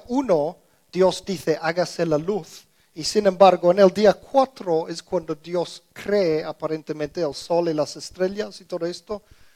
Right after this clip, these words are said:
Hay algunas cosas raras allí que no parece encajar bien. Entonces, lo que quiero hacer hoy es, es ir más o menos versículo por versículo.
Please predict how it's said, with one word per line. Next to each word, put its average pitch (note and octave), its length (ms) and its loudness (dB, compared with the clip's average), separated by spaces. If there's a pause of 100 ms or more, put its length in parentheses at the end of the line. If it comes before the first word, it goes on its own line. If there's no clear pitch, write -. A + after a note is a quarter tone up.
(360)
Hay F3 140 2
algunas G3 380 2
cosas D#3+ 440 -6
raras F#3 400 0
allí F3 240 -2
que - 120 -10
no D#3 140 -2
parece D3+ 400 -2
encajar E3+ 480 -2
bien. E3+ 280 2 (2250)
Entonces, F#3 440 4
lo G3 120 4
que F#3+ 120 -2
quiero A3+ 240 8
hacer A3 380 6
hoy D#3+ 360 4
es, E3 380 -4
es D3 320 -6 (100)
ir A3 460 -6 (280)
más G3+ 240 4
o G#3 40 2
menos G3 340 0
versículo F#3 580 0
por D#3+ 200 -2
versículo. E3+ 760 -2